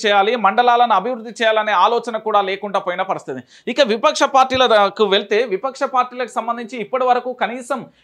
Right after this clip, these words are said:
ఎంత దౌర్భాగ్య పరిస్థితి అంటే, తెలంగాణలో కనీసం ధరణి ఫోల్డర్ను, ఆ, పూర్తిగా కూడా ఎక్కడా కూడా కనీసం క్యాన్సిల్, దాన్ని,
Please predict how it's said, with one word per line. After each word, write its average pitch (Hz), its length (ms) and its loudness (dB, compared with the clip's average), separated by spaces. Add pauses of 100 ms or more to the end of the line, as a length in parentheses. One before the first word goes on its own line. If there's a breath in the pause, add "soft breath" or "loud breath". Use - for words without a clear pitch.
ఎంత 190 220 -2
దౌర్భాగ్య 240 520 2
పరిస్థితి 233 520 -4
అంటే, 220 280 -2
తెలంగాణలో 247 680 -2
కనీసం 247 500 -6
ధరణి 247 340 0
ఫోల్డర్ను, 247 640 -2 (220 soft breath)
ఆ, 175 100 6
పూర్తిగా 277 520 -2
కూడా 262 260 0
ఎక్కడా 226 500 0
కూడా 233 280 0
కనీసం 247 480 -8
క్యాన్సిల్, 240 480 -2
దాన్ని, 226 460 -2